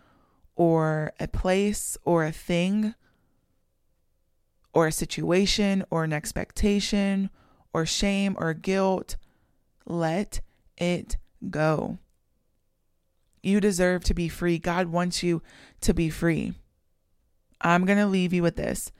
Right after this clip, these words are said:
I found it on Pinterest. It's by The Minds Journal. It reads,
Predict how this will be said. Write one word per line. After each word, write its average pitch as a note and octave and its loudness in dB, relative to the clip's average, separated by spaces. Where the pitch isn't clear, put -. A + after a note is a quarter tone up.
I F3 0
found F3 4
it G3 6
on G#3 4
Pinterest. F3+ 2
It's - -4
by E3+ 2
The E3+ 2
Minds D#3+ 0
Journal. D#3 2
It D#3+ -2
reads, D#3+ 0